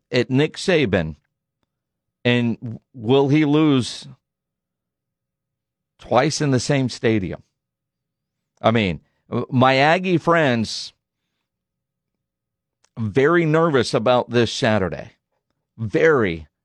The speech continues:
nervous about this Saturday, as they should be, but not the typical. It's, it's almost like, man, I, I, I wanna believe, but until I see it, I can't believe. I wanna believe it, but until I see it,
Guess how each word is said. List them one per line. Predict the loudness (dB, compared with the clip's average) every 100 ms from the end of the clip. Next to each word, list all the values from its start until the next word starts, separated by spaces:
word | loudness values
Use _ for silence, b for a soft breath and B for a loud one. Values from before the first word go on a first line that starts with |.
| -4
nervous | 0 2 2 0 -2 -4
about | 0 2 2
this | -2 0
Saturday, | 0 0 -2 0
as | 2 2 2
they | 0 0
should | 0 -2 -2
be, | -4
but | -2 -2
not | 0 -2 -2
the | -4
typical. | -2 -2 -4 -2 -2 0 -4 _ _ _ _
It's, | -2 0
it's | -2 0
almost | 0 0 0 2
like, | 0 0 -6 _ _ _
man, | -2 0 2
I, | 0 0
I, | -2 0
I | 0 0
wanna | 2 0
believe, | 0 0 0 -2 -6 _ _
but | -4 -2
until | -2 -2 0
I | -2
see | -2 0 0
it, | 0
I | -6
can't | -4 -6 -4
believe. | -2 -2 -2 -6 -12 _ _ _ _
I | -2
wanna | 2 2 2
believe | 0 0 0
it, | -2 -2
but | 0 0 0 -2
until | -4 0 0
I | 0
see | 0 -2 0
it, | -2